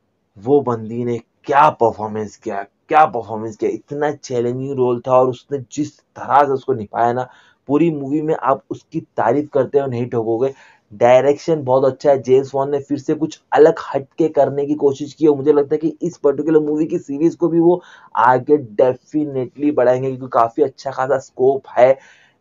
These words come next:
writing बहुत अच्छी लगी मुझे और editing भी इस movie की ठीक ठाक है, मतलब, ज्यादा इस movie को खींचने की कोशिश नहीं की। कब शुरू होती है, कब खत्म होती है, पता ही नहीं चलता है।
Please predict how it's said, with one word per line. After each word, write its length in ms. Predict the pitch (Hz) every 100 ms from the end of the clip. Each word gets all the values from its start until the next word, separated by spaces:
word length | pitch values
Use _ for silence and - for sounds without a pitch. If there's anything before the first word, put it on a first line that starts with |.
| _
writing 420 | 110 123 135 156 127
बहुत 220 | 131 135
अच्छी 180 | 131 139
लगी 220 | 135 135
मुझे 240 | 131 131
और 120 | 135
editing 400 | 123 131 139 151
भी 60 | 156
इस 100 | 143
movie 240 | 135 131
की 100 | 143
ठीक 240 | 151 135 127
ठाक 140 | 139 127
है, 100 | 131
मतलब, 240 | 123 139
ज्यादा 320 | - 110 123
इस 140 | 135 -
movie 180 | 123 123
को 80 | 143
खींचने 460 | - 127 120 139
की 60 | 135
कोशिश 380 | 127 120 139 123
नहीं 180 | 123 107
की। 160 | 110 135 156
कब 120 | 147
शुरू 220 | - 151 156
होती 240 | 156 160
है, 40 | 151
कब 160 | 135
खत्म 100 | 139
होती 200 | 147 143
है, 60 | 165 -
पता 160 | 113 147
ही 80 | 147
नहीं 80 | 135
चलता 280 | 131 110
है। 100 | 160